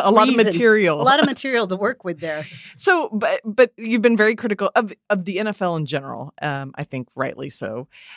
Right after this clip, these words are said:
Speaker 1: and of specifically the Niners. But what, what do you think is different this time around? Because, um, there's, there's a lot of excitement about this, and it seems like something's clicking.
Speaker 2: I completely agree with you, and I have a column coming. Um,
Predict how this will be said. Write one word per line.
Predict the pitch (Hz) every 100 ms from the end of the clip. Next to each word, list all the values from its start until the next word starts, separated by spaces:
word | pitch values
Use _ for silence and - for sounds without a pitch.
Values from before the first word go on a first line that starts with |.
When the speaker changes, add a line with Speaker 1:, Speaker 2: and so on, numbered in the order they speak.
| -
Speaker 1:
and | 180 180 180 175
of | 165 160 151
specifically | - - 220 226 214 170
the | 151 143
Niners. | 139 135 131 127 - _ _ -
But | 202 -
what, | 180 165 190 277 - _ 190 _
what | 202 269
do | 370
you | 381
think | - 320
is | 320 202
different | 151 196 311 -
this | 143 -
time | - 143 139
around? | 135 135 131 143
Because, | 151 185 165 160
um, | - 165 160 - _
there's, | 214 226 - _
there's | 202 240
a |
lot | 220 208 214
of |
excitement | 208 - 196 - 165
about | - 127 -
this, | - 139
and | 156
it | 156
seems | - 202 226 233
like | 214 -
something's | 208 208 208 202
clicking. | - 233 - 170 151 _ _ _ _ _ _ _ _ _ -
Speaker 2:
I | 214 180 _ -
completely | - 170 - - 233 247 208 180
agree | 151 170 175
with | 175
you, | 151 143
and | 143
I |
have | 143 147 139
a | 123
column | - 160 143 139
coming. | - 143 139 135 127
Um, | 139 127 127